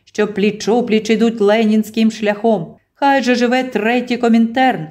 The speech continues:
хай живе Компартія, да здравствует Красна Армія!»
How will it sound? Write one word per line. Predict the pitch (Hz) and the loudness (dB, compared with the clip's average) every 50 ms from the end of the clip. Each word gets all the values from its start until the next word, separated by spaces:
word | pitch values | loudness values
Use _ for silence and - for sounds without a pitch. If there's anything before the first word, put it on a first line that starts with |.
| - _ _ _ _ | -16 _ _ _ _
хай | _ - 185 202 208 | _ -2 0 0 0
живе | 196 202 202 202 220 | 0 0 -2 -2 -2
Компартія, | 220 214 214 208 208 208 - 214 226 226 220 226 - 214 196 180 165 160 - - _ _ _ - | 0 0 0 -2 -2 0 0 0 2 0 0 -2 -2 -2 -2 -2 -2 -6 -10 -18 _ _ _ -2
да | 220 254 247 233 | 0 2 2 2
здравствует | 220 190 170 196 233 247 233 226 233 240 226 220 226 220 220 | 0 -2 0 0 2 2 2 0 -2 -2 -2 0 0 -2 -2
Красна | - 208 220 226 220 226 - 226 220 | -2 0 0 0 0 -2 -2 0 2
Армія!» | 226 233 233 220 214 202 196 190 170 156 | 2 4 2 2 0 -2 -4 -4 -4 -6